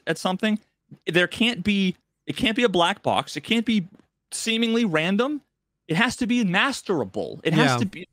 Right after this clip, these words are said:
Speaker 1: right? Like, so when I do a bunch of stuff and I, boom, I see success. Bam, replicate that. And then all of a sudden it does worse than everything else when I've done exactly the same thing,
Speaker 2: Yeah.
Speaker 1: except, except better because it was my second one.
Speaker 2: Yeah.
Speaker 1: So I learned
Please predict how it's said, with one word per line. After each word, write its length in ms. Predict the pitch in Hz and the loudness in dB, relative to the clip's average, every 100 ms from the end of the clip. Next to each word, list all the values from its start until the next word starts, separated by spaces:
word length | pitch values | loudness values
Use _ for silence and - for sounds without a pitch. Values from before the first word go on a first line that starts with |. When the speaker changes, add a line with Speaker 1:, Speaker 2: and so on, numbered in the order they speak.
| 190 | -8
Speaker 1:
right? 200 | 262 - | -8 -2
Like, 280 | 165 156 - _ _ _ _ _ | -2 -2 -12 _ _ _ _ _
so 280 | - - 220 | -12 0 0
when 420 | 208 202 233 214 - _ _ _ _ _ - | 2 2 0 0 -4 _ _ _ _ _ -2
I 140 | 208 | -2
do 280 | 156 254 294 | 0 0 0
a 40 | |
bunch 260 | 202 247 247 | 2 0 -2
of 80 | 254 | -4
stuff 340 | - 208 277 | -2 -2 0
and 100 | 214 | 0
I, 80 | 180 | 0
boom, 280 | 156 233 214 | 0 0 0
I 60 | 120 | 0
see 200 | - 175 | -2 -8
success. 540 | - 143 165 104 - - | -8 -4 -4 -4 -8 -8
Bam, 420 | 135 190 139 101 | -4 -2 -2 -8
replicate 680 | - 135 196 208 190 135 101 | -10 0 0 0 -2 -2 0
that. 260 | 92 85 - _ _ _ | 0 -2 -4 _ _ _
And 120 | 139 | -4
then 60 | 160 | 0
all 60 | 185 | 0
of 60 | |
a 40 | 190 | 0
sudden 260 | 202 180 | 0 0
it 120 | 165 | 0
does 220 | 190 170 135 | 2 0 -2
worse 460 | 117 147 220 - | 0 2 2 0
than 100 | 185 | -2
everything 320 | 180 190 151 120 | 0 0 0 2
else 300 | 151 - - | 0 -2 -2
when 100 | 160 | -2
I've 120 | 139 | 0
done 160 | 180 | -2
exactly 640 | 165 139 131 156 196 - 220 | -2 -6 -4 -2 -2 -4 -2
the 100 | 180 | -2
same 320 | - 190 190 | -2 -2 -2
thing, 320 | - 190 233 | -2 -2 -2
Speaker 2:
Yeah. 60 | 233 123 | -2 -2
Speaker 1:
except, 240 | 180 - | -2 -2
except 420 | 151 - - 143 | -4 -8 -16 -8
better 320 | 233 214 87 - | -2 -2 -2 -4
because 200 | 151 165 | -4 -2
it 20 | |
was 80 | 165 | -2
my 100 | 160 | -2
second 380 | - 240 - 117 | 0 -2 -2 -2
one. 260 | 113 117 - | -2 -2 -6
Speaker 2:
Yeah. 140 | 147 147 | -4 0
Speaker 1:
So 60 | |
I 60 | 156 | 2
learned 320 | 139 208 269 | 2 0 0